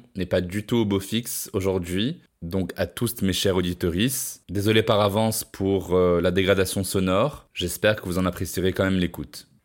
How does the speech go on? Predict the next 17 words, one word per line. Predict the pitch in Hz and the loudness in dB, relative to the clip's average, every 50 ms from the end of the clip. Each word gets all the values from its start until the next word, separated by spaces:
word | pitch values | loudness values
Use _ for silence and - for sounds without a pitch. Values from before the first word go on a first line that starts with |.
| _ _ - | _ _ 2
Éric | 104 98 95 - | 2 2 2 2
Fassin, | - - 98 90 - - 110 117 131 151 151 - - _ _ _ _ _ _ _ _ - | 2 2 2 2 2 2 2 2 2 2 0 -4 -12 _ _ _ _ _ _ _ _ -2
merci | 92 104 107 - - - - 127 143 165 170 131 | 0 0 2 2 0 0 0 2 2 2 0 2
déjà | 104 104 101 87 98 110 117 123 | 2 2 2 4 4 4 4 2
pour | - - 98 - - | 0 -6 -12 -12 -10
tout | - - 104 | -8 -8 -6
ce | - | -4
que | - | -4
vous | 104 95 95 98 | -2 0 0 0
apportez | 92 - 101 - - 95 | 0 -2 -2 -4 -4 -4
comme | - 98 92 87 | -2 -2 -2 -2
science | - - - 104 104 98 | -2 -2 -2 0 0 0
dans | 92 | -2
ce | - - | -2 -2
monde | 90 90 90 90 85 | 0 0 2 2 2
de | 90 85 | 0 -2
brutes, | 80 82 85 104 143 151 - - - - | -2 -2 0 0 0 -2 -4 -8 -12 -12